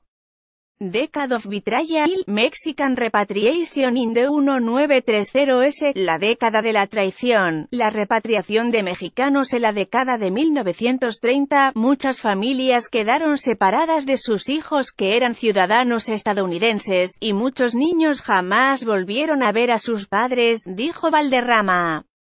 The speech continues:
Niños protestan en Florida, E U, contra la separación de familias, A P. Niños protestan en Florida, E U, contra la separación de familias.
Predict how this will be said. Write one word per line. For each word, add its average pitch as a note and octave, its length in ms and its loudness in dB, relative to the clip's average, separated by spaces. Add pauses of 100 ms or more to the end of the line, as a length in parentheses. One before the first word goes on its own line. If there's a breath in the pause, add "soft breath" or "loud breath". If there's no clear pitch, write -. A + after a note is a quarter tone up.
(580)
Niños B3 600 0
protestan C4+ 640 0
en A3 120 -2
Florida, B3 720 0
E B3+ 180 2
U, D4 260 -2
contra G#3+ 400 0
la F#3 80 0
separación G3+ 680 -2
de C#4 100 0
familias, B3+ 680 -2
A F3+ 140 2
P. B3 320 2
Niños B3+ 480 0
protestan G#3 520 -2
en G#3+ 140 -2
Florida, A#3+ 680 0
E C4 180 2
U, D4 280 -2
contra A#3 340 0
la G#3 160 0
separación A3 680 -2
de C#4+ 120 0
familias. G3+ 960 0